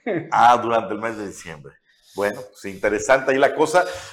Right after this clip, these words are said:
Speaker 2: Pero fíjense que mientras pasaba esto, mientras políticamente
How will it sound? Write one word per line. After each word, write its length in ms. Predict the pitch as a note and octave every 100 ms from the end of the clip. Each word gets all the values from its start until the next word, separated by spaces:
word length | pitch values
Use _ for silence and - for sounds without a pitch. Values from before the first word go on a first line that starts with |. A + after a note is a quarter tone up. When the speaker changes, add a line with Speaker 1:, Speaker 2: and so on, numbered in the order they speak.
| -
Speaker 2:
Pero 220 | E3+ F3
fíjense 400 | A3+ D4+ G3+ G3+
que 80 | D#3
mientras 300 | D3+ D3+ D#3
pasaba 480 | D#3+ D#3 G#3+ A#3+ F#3+
esto, 320 | F#3 - F#3
mientras 520 | C#3+ - A#2+ A2+ - -
políticamente 1120 | B2 D3+ D3+ C#3 A#2+ B2+ B2+ C3+ C3 B2+